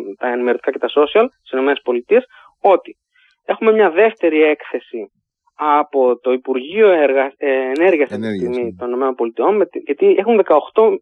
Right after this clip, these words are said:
Speaker 1: υπηρεσίες συλλογής πληροφοριών στις Ηνωμένες Πολιτείες, οι οκτώ έχουν συντάξει εκθέσεις για την, για την προέλευση του covid. Ότι with low confidence, με χαμηλή βεβαιότητα, ο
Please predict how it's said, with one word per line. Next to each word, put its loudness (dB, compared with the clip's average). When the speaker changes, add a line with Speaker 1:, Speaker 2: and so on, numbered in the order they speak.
Speaker 1:
υπηρεσίες 0
συλλογής 0
πληροφοριών 2
στις -4
Ηνωμένες -2
Πολιτείες, -4
οι 0
οκτώ 2
έχουν 2
συντάξει 0
εκθέσεις 0
για -6
την, -6
για 2
την -2
προέλευση 2
του -6
covid. 0
Ότι -2
with 4
low 6
confidence, -4
με -2
χαμηλή 0
βεβαιότητα, 0
ο -8